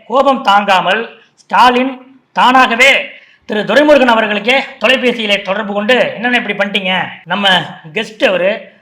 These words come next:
நம்மளை ஹானர் பண்ண வந்திருக்காரு, எவ்வளவு அழகா அவருக்கும் தலைவருக்குமான உ-, உறவை பற்றி எவ்வளவு, அஹ், ரொம்ப உணர்ச்சி பூர்வமா எப்படி பேசினாரு, ஏதோ உங்களை பத்தி ஒரு வார்த்தை, அவர் வந்து உங்களை சீனியரு,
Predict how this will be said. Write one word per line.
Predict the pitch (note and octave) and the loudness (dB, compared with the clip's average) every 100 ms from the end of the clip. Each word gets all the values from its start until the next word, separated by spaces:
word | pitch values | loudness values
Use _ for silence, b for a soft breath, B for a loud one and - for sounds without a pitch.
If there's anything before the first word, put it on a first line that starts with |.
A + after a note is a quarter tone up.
| _ | _
நம்மளை | G3 F#3+ E3 | -4 -2 2
ஹானர் | C4 C#4 G#3+ | 2 2 0
பண்ண | G#3+ | -4
வந்திருக்காரு, | F#3+ G3 E3+ E3 G3+ G#3+ B B _ | -4 -2 -2 0 -2 -4 B B _
எவ்வளவு | G3 C#4 A3+ | 0 4 4
அழகா | A3+ B3 C4 A3 | 4 4 4 4
அவருக்கும் | G#3+ B3 B3 B3+ B3 G#3 | 2 -2 -4 -6 -4 0
தலைவருக்குமான | B3+ C4 B3 A3+ G#3+ | 2 2 0 0 0
உ-, | F#3+ F#3 F3+ | 0 -4 -8
உறவை | F3+ A3 A#3 | -6 -4 -2
பற்றி | G#3 F#3+ A#3 F3 - b - | -6 -6 -6 -8 -12 b -8
எவ்வளவு, | G#3+ B3+ F3 E3 - F3 | 0 2 2 -2 -12 -10
அஹ், | F3 | -6
ரொம்ப | F3+ A#3 | -4 -6
உணர்ச்சி | G3+ B3 C4 | -4 -6 -8
பூர்வமா | A#3 A#3 A#3 A3+ - B - | -10 -6 -4 -4 -6 B -12
எப்படி | G#3 A#3 | -6 -2
பேசினாரு, | G#3 G3+ E3+ F3 A3+ - B B | -4 -4 -4 -2 -6 -10 B B
ஏதோ | F3 B3 | 0 2
உங்களை | C4+ A3+ B3 | 4 2 0
பத்தி | A#3+ A#3 B3 | 0 -4 -4
ஒரு | B3+ G#3+ | -4 0
வார்த்தை, | A3 B3 B3 | 0 2 0
அவர் | G3 G3+ | 0 -2
வந்து | A#3 C#4+ G3 - - | -2 -2 -2 -8 -18
உங்களை | - F#3 F#3 | -6 -6 -4
சீனியரு, | C4 D4+ C#4 B3+ C4+ G3+ | -4 0 2 6 4 4